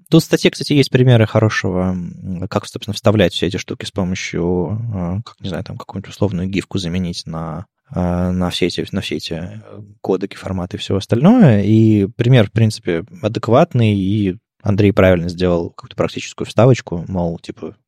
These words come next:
замените свои гифки на, на, на видео. Это правда, э, правда хороший лозунг. Но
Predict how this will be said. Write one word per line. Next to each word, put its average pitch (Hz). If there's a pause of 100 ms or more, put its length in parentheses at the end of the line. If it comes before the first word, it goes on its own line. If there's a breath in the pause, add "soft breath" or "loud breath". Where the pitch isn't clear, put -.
(140)
замените 98
свои 92
гифки 98
на, 85
на, 92
на 95
видео. 107 (360 loud breath)
Это - (140)
правда, 92 (220)
э, 85
правда 101
хороший 98
лозунг. 80 (440 loud breath)
Но 120